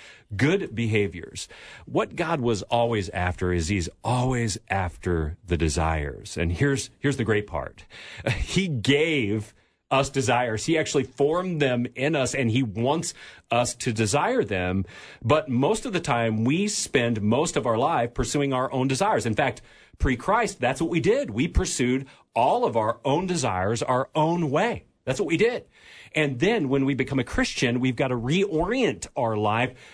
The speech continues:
toward God's desires and what he wants for and from us. But this is very challenging for us, isn't it?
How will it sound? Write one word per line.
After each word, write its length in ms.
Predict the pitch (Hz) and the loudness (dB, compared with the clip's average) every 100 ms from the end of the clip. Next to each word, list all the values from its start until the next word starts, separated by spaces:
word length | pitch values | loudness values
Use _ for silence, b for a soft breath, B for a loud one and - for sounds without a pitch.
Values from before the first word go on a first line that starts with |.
| B | B
toward 400 | - 147 147 147 - B - 104 | -4 2 2 0 -6 B -14 -4
God's 500 | 95 143 214 240 165 - | 0 2 2 0 -4 -8
desires 540 | 113 123 123 123 127 120 | -2 0 2 2 0 0
and 140 | 123 | 0
what 160 | 127 139 | 0 -2
he 300 | - 185 233 | -4 0 0
wants 580 | 190 120 113 131 - - b b _ | 0 0 0 0 -4 -12 b b _
for 400 | 165 185 185 185 | 0 2 2 0
and 320 | 131 143 147 139 | 0 0 -2 -6
from 400 | - 143 147 151 - | 0 2 2 -2 -4
us. 480 | 190 262 214 - - B B - | 0 0 0 -4 -8 B B -8
But 120 | 147 | -4
this 120 | 175 | -2
is 60 | 135 | 0
very 300 | 139 147 156 | 0 0 -2
challenging 760 | - 202 254 302 285 107 76 | -2 -2 0 2 0 -2 -6
for 260 | - 117 85 | -4 -2 0
us, 140 | 82 | 0
isn't 240 | - 185 170 | 0 0 0
it? 140 | 107 | -4